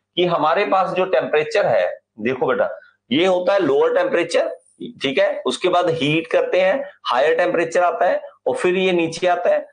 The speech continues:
और ये इस तरह से चलेगा, ठीक है, इस तरह से चलेगा। तो हमारे पास lower temperature जितना है, higher temperature जितना है, इन दोनों का mean लेना होता है, mean लेना होता है।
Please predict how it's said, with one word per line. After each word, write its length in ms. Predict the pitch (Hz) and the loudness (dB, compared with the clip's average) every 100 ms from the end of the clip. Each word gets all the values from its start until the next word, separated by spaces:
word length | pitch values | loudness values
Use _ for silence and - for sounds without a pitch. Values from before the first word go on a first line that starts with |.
| _ - | _ -2
और 100 | 127 | 0
ये 180 | 165 175 | 2 0
इस 220 | 151 - | -2 -2
तरह 140 | 127 | -2
से 120 | 123 123 | -2 -2
चलेगा, 360 | 101 85 80 | 0 0 0
ठीक 240 | 78 147 196 | -2 -2 -2
है, 60 | |
इस 120 | 175 - | -2 -2
तरह 140 | 135 | -2
से 160 | 135 120 | -2 -2
चलेगा। 340 | 113 85 85 - - - - | 0 0 -2 -4 -14 -20 -4
तो 60 | 185 | -2
हमारे 360 | 175 170 190 | 0 0 0
पास 240 | 214 214 208 | 0 0 0
lower 420 | 139 120 175 220 | 0 2 2 2
temperature 520 | 220 196 190 190 196 | 0 0 -2 0 0
जितना 360 | 175 175 175 175 | 0 0 0 2
है, 200 | 170 170 | 2 0
higher 340 | - 135 180 208 | 0 2 2 2
temperature 460 | 202 160 170 185 | 0 0 -2 -2
जितना 300 | 151 147 147 | -2 -2 0
है, 220 | 147 147 147 _ _ 175 | 2 2 -2 _ _ -2
इन 180 | 196 | 0
दोनों 260 | 196 202 208 | 2 0 0
का 160 | 160 214 | 2 2
mean 440 | 151 156 202 220 180 | 2 2 2 0 0
लेना 220 | 160 151 | 0 0
होता 300 | 113 - 78 | -2 -4 -6
है, 100 | - _ _ 110 | -6 _ _ -2
mean 340 | 131 180 196 | 0 2 2
लेना 280 | 185 160 165 | 2 0 0
होता 320 | 156 143 160 | 0 0 0
है। 140 | 180 | 0